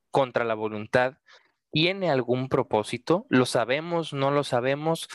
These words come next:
Ya queda en la parte de la experiencia, porque a-, hasta lo que entendí, por ejemplo, este primer dolor de poner la mano en el fuego y que mi mano me dice, "Quítala", eso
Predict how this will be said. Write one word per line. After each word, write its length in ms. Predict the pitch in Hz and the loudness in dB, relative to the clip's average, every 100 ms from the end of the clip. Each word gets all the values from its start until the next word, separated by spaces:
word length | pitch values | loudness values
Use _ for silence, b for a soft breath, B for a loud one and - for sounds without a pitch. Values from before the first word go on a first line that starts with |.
| B B - | B B -4
Ya 240 | 139 135 | -2 -2
queda 320 | - 135 139 | -2 -2 -2
en 60 | 135 | -2
la 100 | 127 | -2
parte 360 | 127 120 - | -2 -4 -2
de 100 | 131 | 2
la 100 | 123 | 2
experiencia, 840 | 117 - 120 113 123 143 - 190 - B B | 0 -2 -2 0 0 -2 0 0 -2 B B
porque 260 | - 135 156 | -6 0 0
a-, 60 | 143 | 0
hasta 300 | 143 - 143 | -2 -2 -2
lo 100 | 131 | 0
que 80 | 135 | -2
entendí, 400 | 127 131 135 156 | 0 0 0 2
por 160 | 156 | 2
ejemplo, 380 | 135 139 127 123 | 2 -2 0 0
este 220 | 120 147 | 2 0
primer 320 | 139 135 131 | 0 -2 0
dolor 420 | 131 131 123 - - _ _ _ | 0 2 0 -2 -8 _ _ _
de 80 | 123 | -2
poner 240 | 120 120 120 | 0 0 0
la 100 | 131 | 0
mano 220 | 127 131 | 0 -2
en 60 | |
el 120 | 127 113 | -4 -4
fuego 380 | - 127 120 | 2 4 4
y 80 | 117 | -2
que 320 | - 110 101 - | -2 -2 -2 -2
mi 100 | 120 | -2
mano 180 | 123 131 | 0 0
me 120 | 131 | -2
dice, 240 | 123 120 | -2 -8
"Quítala", 500 | - 123 135 135 180 _ b b b b _ | -8 -2 0 0 -6 _ b b b b _
eso 580 | 117 120 143 147 165 | -2 2 2 4 2